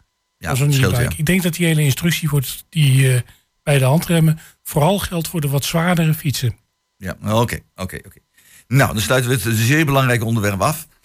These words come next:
Speaker 1: En ik hoop dat er geen Hengeloers gewond raken door, eh, deze fietskelderconstructies en dat soort dingen meer. Nou, ik vind het altijd wel leuk. Ik, nog, nog, nog iets wat ik ook wel aardig vond.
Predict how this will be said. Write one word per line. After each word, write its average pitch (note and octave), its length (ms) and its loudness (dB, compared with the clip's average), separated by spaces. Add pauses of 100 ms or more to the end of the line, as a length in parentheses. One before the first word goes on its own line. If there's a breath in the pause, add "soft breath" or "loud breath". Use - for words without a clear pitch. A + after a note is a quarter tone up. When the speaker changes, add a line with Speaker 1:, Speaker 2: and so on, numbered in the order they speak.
(120)
Speaker 1:
En - 100 -10
ik A#2 80 -4
hoop C3 240 -2
dat A2 160 -4
er A2 120 -4
geen C3+ 260 -2
Hengeloers A2 480 0
gewond A#2 480 0
raken D3 540 0 (280 soft breath)
door, C3 260 -2
eh, B2+ 200 0
deze A#2+ 280 0 (800)
fietskelderconstructies A2 1120 -2
en G2+ 120 -2
dat F#2+ 120 -2
soort F#2 120 -4
dingen F#2+ 180 4
meer. F#2 80 4
Nou, G2 100 2 (520 loud breath)
ik - 0 -
vind A2 160 0
het C3 100 0
altijd B2+ 180 0
wel A#2 120 2
leuk. G#2+ 160 2
Ik, A#2+ 120 -4
nog, D3+ 180 2
nog, F3 160 0
nog B2 160 0
iets C3 140 -2
wat C3 120 -4
ik - 60 -6
ook B2+ 100 -6
wel - 120 -10
aardig A2 300 -2
vond. F#2+ 240 -2